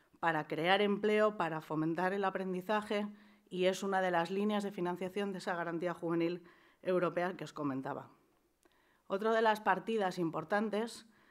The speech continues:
Horizonte veinte veinte, que es el nuevo programa marco de investigación y desarrollo. Es una de las prioridades de la Unión Europea para los próximos siete años. Se ha querido dejar atrás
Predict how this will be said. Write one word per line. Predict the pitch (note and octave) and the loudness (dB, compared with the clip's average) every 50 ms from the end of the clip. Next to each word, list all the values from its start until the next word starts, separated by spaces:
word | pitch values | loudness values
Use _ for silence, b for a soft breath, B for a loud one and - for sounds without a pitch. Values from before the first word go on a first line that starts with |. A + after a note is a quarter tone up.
| b b | b b
Horizonte | b - E3 D#3 D#3 D#3 G3 G3 G3+ G3+ G3+ | b -2 0 0 0 2 0 0 2 2 0
veinte | G3+ F#3+ G3 F#3+ F#3 F#3+ F#3+ | 0 0 -2 0 0 0 0
veinte, | G3+ G3+ G3+ G3+ G3+ G3+ | 0 -2 -2 -2 -4 -4
que | G3 F#3+ | -4 -4
es | F#3 - G3 | -6 -4 -2
el | F3+ E3+ | -2 -2
nuevo | F3+ F#3+ G3 G3+ G3+ G3+ G3 | 0 0 0 2 2 2 0
programa | F#3+ F3+ F3 F3 F3+ F#3+ G3 G3+ F#3+ | 0 -2 -2 0 0 2 2 2 2
marco | F#3 F3+ F#3 F3+ G#3 F#3+ | 2 0 -2 -2 -4 -4
de | F#3 | -2
investigación | F3+ E3 E3 D#3 - E3+ D3+ D#3 D#3+ - F3 F3 | -2 -4 -4 -6 -6 -6 -6 -6 -6 -4 -4 -2
y | E3+ | -2
desarrollo. | D#3 D3+ D3+ D3+ C3+ D3+ D3 D3 C#3+ C#3 - - _ b b b b b b b b b b | -2 -4 -4 -6 -6 -6 -6 -6 -6 -8 -12 -16 _ b b b b b b b b b b
Es | - F3 G3+ | -6 -2 0
una | G#3+ A3 | 2 4
de | G#3+ | 4
las | G3+ F#3 F#3 | 4 4 2
prioridades | - G3 F3+ F3 F3 E3+ E3+ E3+ F3 F3 E3 E3 | 0 -4 -2 -2 -2 0 0 0 2 2 0 0
de | E3+ | 0
la | E3 E3 | 0 0
Unión | E3 E3+ E3 E3+ | 2 2 2 2
Europea | E3 D#3+ D#3 D3+ E3+ F#3+ F#3 F3+ | 0 0 -2 -2 -2 0 -2 0
para | D#3+ E3 D3+ C#3+ | 0 -2 -4 -4
los | D3 D3 D3 | -4 -6 -8
próximos | D3 E3 D#3+ - - F3+ F3 E3+ E3 - - b b b b b b b b | -8 -10 -10 -8 -6 -6 -4 -4 -6 -8 -12 b b b b b b b b
siete | - - F3 E3+ E3 F3+ F3+ | -6 -2 -2 0 2 2 2
años. | F#3 G#3 G#3 G3 G3+ G#3+ G#3+ - - - b b b b b | 2 2 2 0 0 -2 -2 -6 -12 -18 b b b b b
Se | - - F#3+ E3 | -6 -2 0 0
ha | E3 | 0
querido | E3 F3+ F3 F3+ F#3 F3+ F#3 F3+ F3+ F3 E3+ F3 - - _ - | 0 0 0 2 2 4 4 4 4 2 0 -4 -10 -16 _ -12
dejar | - E3+ D#3+ E3 - - G3 F3 F#3 | -8 -6 -6 -4 -2 2 4 6 6
atrás | F3+ E3+ F3 F#3+ F#3+ F3+ F#3+ G3+ - - - | 4 4 4 2 2 2 2 0 -4 -12 -18